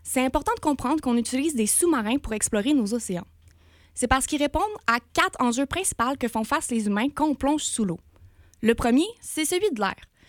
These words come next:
Mais bon, c'est assez évident, je pense que j'ai pas vraiment besoin de l'expliquer, celui-là. Ensuite, on a le problème de la température. Les océans varient beaucoup, mais la moyenne de température, c'est trois point sept degrés Celsius.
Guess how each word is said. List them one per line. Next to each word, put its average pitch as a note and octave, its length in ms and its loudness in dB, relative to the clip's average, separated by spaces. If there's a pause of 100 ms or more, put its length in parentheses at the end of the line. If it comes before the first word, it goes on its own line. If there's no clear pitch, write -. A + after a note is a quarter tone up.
(260)
Mais B3+ 140 4
bon, A#3+ 140 -2
c'est B3 260 -2
assez A3 260 0
évident, A#3 560 0
je - 100 -4
pense A#3 240 -4
que A#3 120 -2
j'ai G3+ 100 0
pas D4+ 140 2
vraiment C4+ 200 2
besoin A3 260 2
de A#3 60 4
l'expliquer, G#3 440 -2
celui-là. G3 340 0 (840)
Ensuite, D#4 580 2
on A#3+ 140 4
a D4 80 4
le D#4 40 0
problème D#4+ 340 0
de D#4+ 40 2
la A#3+ 100 2
température. C4 760 -2 (560)
Les B3 180 4
océans D#4+ 220 2 (100)
varient C4+ 240 2
beaucoup, C4+ 380 -2 (180)
mais A#3+ 240 4
la B3+ 140 6
moyenne D4+ 280 2
de A#4 60 -2
température, D4+ 600 2
c'est B3+ 160 0
trois F#4 200 0
point C4 160 2
sept C#4 300 0
degrés A#3+ 260 2
Celsius. - 640 -4